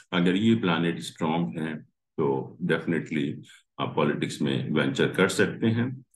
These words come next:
अगर ये planet strong नहीं है, और खास तौर से sun, moon और राजयोग आपके horoscope में नहीं है, तो आप politics में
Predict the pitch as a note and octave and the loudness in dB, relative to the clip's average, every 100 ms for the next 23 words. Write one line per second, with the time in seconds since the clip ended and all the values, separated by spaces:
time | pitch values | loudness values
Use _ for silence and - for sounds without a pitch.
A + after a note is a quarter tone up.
0 | - D#2+ D#2+ D2+ D2 C#2+ D2+ - - D#2+ | -2 0 2 0 0 0 -2 -4 -8 -4
1 | D2 D2+ C#2+ C2+ C#2 C#2+ G#2 E2+ C2 A#1+ | 0 0 0 0 0 2 2 2 -2 -6
2 | - D#2 D2+ F2+ E2+ - C2 B1 C2 B1 | -6 -8 -4 -2 -2 -2 -4 -4 -6 -6
3 | - - D#2+ D2+ C#2+ D2 D2+ C2 A#1+ A1+ | -6 0 2 4 2 0 0 0 -2 -6
4 | - - - _ - D2 C2+ C2+ D#2+ C2+ | -10 -20 -20 _ -4 0 0 0 0 0
5 | C2+ - C2 B1+ B1+ - - C#2+ D2+ B1+ | -2 -6 -6 -4 -4 -4 -6 -2 -2 0
6 | G2 - - - - - - - F2 - | 0 0 -4 -6 -10 -16 -14 2 2 4
7 | B1+ C2 _ _ D#2 C#2 C2+ C2 - C#2 | 0 -2 _ _ 0 2 2 -2 0 0
8 | C2 B1 | 0 0